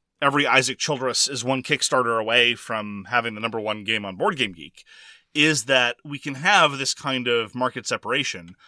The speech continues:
of people who use Kickstarter as a cash cow and for people who use Kickstarter as an opportunity to get that small indie thing together. Like, you can have If I Were a Lich Man coexist on Kickstarter next to Zombicide twenty-seventh Printing. And that's great.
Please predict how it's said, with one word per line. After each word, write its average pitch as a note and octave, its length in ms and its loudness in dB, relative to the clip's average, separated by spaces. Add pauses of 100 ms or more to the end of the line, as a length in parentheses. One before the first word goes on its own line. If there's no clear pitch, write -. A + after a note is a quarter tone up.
(140)
of A2 140 -6
people B2 260 -8
who B2 100 -8
use A#2 240 -8
Kickstarter A#2+ 460 -2
as F#2+ 120 -8
a F#2 40 -16
cash D3 300 4
cow E2 400 -14 (300)
and A2 180 -8
for C3+ 100 -6
people B2 300 -6
who A#2+ 80 -8
use A2+ 160 -8
Kickstarter A#2 480 -2
as G2+ 80 -6
an A#2+ 80 0
opportunity A2+ 460 -2
to G2 80 -10
get G#2+ 140 -2
that G#2+ 180 -2
small A#2 320 0
indie G#2 200 -12
thing G2 200 -10
together. F#2 400 -2
Like, G#2+ 240 -6 (260)
you D#3+ 160 -8
can G3 140 -6
have D#3 480 4
If - 120 -14
I D#3 120 4
Were B2+ 160 0
a A#2+ 40 0
Lich D3 280 -2
Man F#2 280 -14 (260)
coexist D#3+ 600 4
on B2 140 0
Kickstarter F#2+ 640 -4 (240)
next C3 340 2
to C3+ 100 2
Zombicide B2 840 4 (180)
twenty-seventh A#2+ 600 -2
Printing. F#2 340 -4 (640)
And C3 540 4 (640)
that's C3 260 0
great. G#3+ 300 4